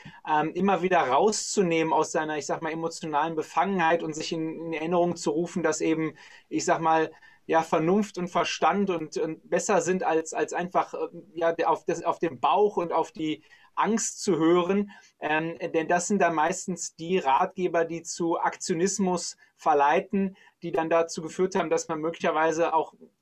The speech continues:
Anlagezertifikate verkauft hat auf dem Höchstpunkt der Volatilität, wo das in doppelter Hinsicht schlecht gewesen ist, weil man dann nämlich,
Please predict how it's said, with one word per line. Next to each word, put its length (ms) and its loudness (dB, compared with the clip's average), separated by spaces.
Anlagezertifikate 1300 0
verkauft 640 0
hat 240 0
auf 180 0
dem 300 -2
Höchstpunkt 840 -2
der 160 0
Volatilität, 800 0
wo 80 -4
das 180 2
in 180 -6
doppelter 380 2
Hinsicht 500 0
schlecht 340 0
gewesen 440 0
ist, 160 -4
weil 120 2
man 200 0
dann 120 0
nämlich, 380 -2